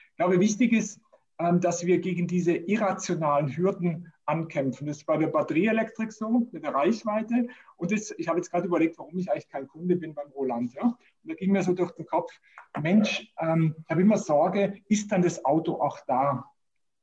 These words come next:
Ja, oder wo muss ich de-, wo finde ich das am Bahnhof? Und also diese, diese kleinen, vielen kleinen Hürden, die man so als Kunde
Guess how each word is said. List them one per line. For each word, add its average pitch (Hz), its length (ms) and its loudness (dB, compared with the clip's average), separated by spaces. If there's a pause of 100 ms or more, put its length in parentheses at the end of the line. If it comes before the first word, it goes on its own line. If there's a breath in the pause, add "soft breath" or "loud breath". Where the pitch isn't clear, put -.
(140)
Ja, 175 300 2
oder 165 420 0
wo 185 100 4
muss 214 220 4
ich 196 100 -4
de-, - 180 -4
wo 190 120 2
finde 202 320 4
ich - 80 -2
das 180 200 0
am 151 140 0
Bahnhof? 123 580 -4 (160 soft breath)
Und - 120 -2
also 226 340 4
diese, 202 400 0 (320 loud breath)
diese 190 220 -6
kleinen, 247 640 2
vielen 254 280 4
kleinen 208 420 4
Hürden, 196 300 2
die 165 80 -2
man 160 160 0
so 160 140 0
als 151 180 -2
Kunde 208 440 4